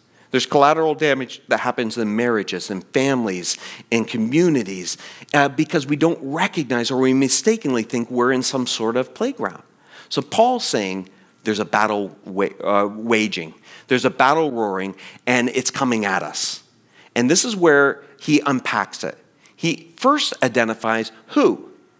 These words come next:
Who are we fighting? And he says this. Did you pick it up when I read it? "We're not fli-, fighting against flesh and blood."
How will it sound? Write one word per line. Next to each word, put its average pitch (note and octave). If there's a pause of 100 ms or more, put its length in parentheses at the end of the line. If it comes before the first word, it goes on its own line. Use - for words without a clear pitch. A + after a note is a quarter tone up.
(280)
Who D4+
are B3+
we G3+
fighting? G#2 (420)
And F#3
he A3
says D4
this. A2+
Did E3
you F#3+
pick B3
it A3
up G#3+
when G3+
I F#3+
read F3
it? A3 (360)
"We're E3
not C#4
fli-, G#3
fighting F3+
against D3 (180)
flesh D#3+
and A#2
blood." G2